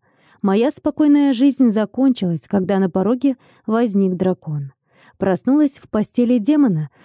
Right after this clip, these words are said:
Беги, иначе он". Вы можете увидеть эту рекламу на других сайтах в поиске по картинкам. Клик в Яндекс.Директе может стоить даже один рубль, но важно следить за окупаемостью,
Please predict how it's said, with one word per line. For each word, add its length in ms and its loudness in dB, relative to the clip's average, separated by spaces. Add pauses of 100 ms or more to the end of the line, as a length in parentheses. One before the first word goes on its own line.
(140)
Беги, 560 2
иначе 460 2
он". 260 2 (640)
Вы 220 0
можете 420 2
увидеть 460 2
эту 160 0
рекламу 460 0
на 100 2
других 400 0
сайтах 500 -4
в 80 -20
поиске 460 -4
по 100 -6
картинкам. 720 -6 (480)
Клик 300 0
в 60 2
Яндекс.Директе 1000 0
может 400 -4
стоить 340 0
даже 340 -2
один 400 0
рубль, 340 0
но 240 -2
важно 380 0
следить 400 -2
за 120 0
окупаемостью, 880 -2